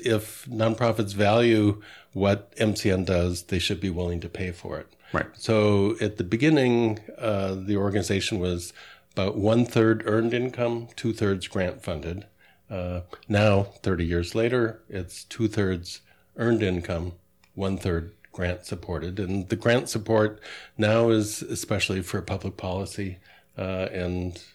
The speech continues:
Speaker 1: and some of the research and, you know, broader activities, uh, and thing,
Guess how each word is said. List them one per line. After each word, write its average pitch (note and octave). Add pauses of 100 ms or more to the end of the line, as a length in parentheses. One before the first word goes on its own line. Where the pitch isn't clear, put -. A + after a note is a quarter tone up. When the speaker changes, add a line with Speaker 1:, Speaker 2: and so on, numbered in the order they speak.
(160)
Speaker 1:
and F#2
some F#2+
of E2+
the F#2
research F#2+
and, F2+ (420)
you D3
know, F2
broader F#2
activities, E2+ (160)
uh, F2 (260)
and C3+
thing, A2